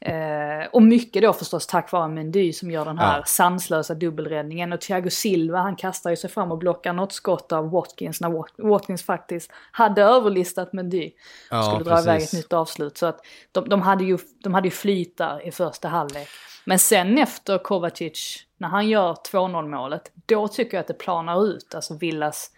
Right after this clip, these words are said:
Speaker 1: Villas
Speaker 2: Mm.
Speaker 1: tryck blir inte lika påtagligt
Speaker 2: Nej, men då,
Speaker 1: efter det.
Speaker 2: då går ju luften lite grann ur, men det är ju, alltså, jag tycker det,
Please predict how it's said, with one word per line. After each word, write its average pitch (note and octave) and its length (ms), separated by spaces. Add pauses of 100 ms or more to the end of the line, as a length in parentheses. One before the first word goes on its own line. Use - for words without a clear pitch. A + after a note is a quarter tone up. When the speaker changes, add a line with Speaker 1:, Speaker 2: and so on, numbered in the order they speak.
(320)
Speaker 1:
Villas G3+ 360
Speaker 2:
Mm. A2+ 140
Speaker 1:
tryck G#2 260
blir F3 160
inte D#3 160
lika D3+ 480 (260)
påtagligt D#3 400
Speaker 2:
Nej, A#2+ 80
men C3 120
då, D3+ 200
Speaker 1:
efter C3+ 140
det. B2 120 (320)
Speaker 2:
då C3+ 140
går D3 200
ju D3 60
luften C#3 380
lite A#2 180
grann A#2 320
ur, A#2+ 240
men A#2 120
det B2 60
är B2 120
ju, B2 280 (180)
alltså, A#2+ 380
jag G#2+ 140
tycker A#2 180
det, D#3 100